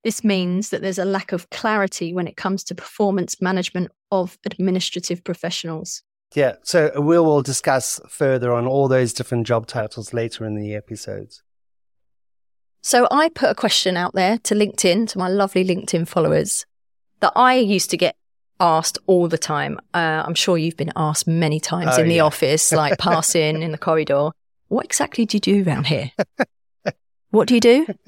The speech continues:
Speaker 1: <laughs> "No, but really, Jodie, what do you do?" <laughs>
Speaker 2: I totally
Speaker 1: Do you,
Speaker 2: agree.
Speaker 1: do you
Speaker 2: We
Speaker 1: always
Speaker 2: always
Speaker 1: get asked
Speaker 2: I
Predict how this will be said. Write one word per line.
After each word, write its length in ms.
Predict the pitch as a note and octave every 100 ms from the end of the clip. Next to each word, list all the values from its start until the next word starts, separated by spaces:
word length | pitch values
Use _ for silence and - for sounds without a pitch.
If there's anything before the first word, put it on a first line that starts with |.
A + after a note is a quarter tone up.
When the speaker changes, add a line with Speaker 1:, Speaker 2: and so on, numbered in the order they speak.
| A#3 - A#3+ _
Speaker 1:
<laughs> 640 | _ _ _ - C#3 - A3+
"No, 260 | A#3 G3
but 140 | F#3+ A#3
really, 260 | G#3+ G3
Jodie, 360 | F3+ E3 E3 D#3+
what 520 | E3+ G3+ G#3+ - - - _ F#3+
do 140 | G#3+
you 340 | F#3+ F3 D#3+
do?" 340 | E3 F3 C#3+ C3+
<laughs> 720 | D3+ _ - - _ _ _
Speaker 2:
I 100 | G3
totally 300 | G#3 A3 E3
Speaker 1:
Do 100 | C3 C4+
you, 40 |
Speaker 2:
agree. 140 | C3+ C3
Speaker 1:
do 60 |
you 60 | C4+
Speaker 2:
We 60 | F#3+
Speaker 1:
always 80 | C4+
Speaker 2:
always 140 | D#4+
Speaker 1:
get 140 | C#4 -
asked 240 | D#4
Speaker 2:
I 80 | D#4+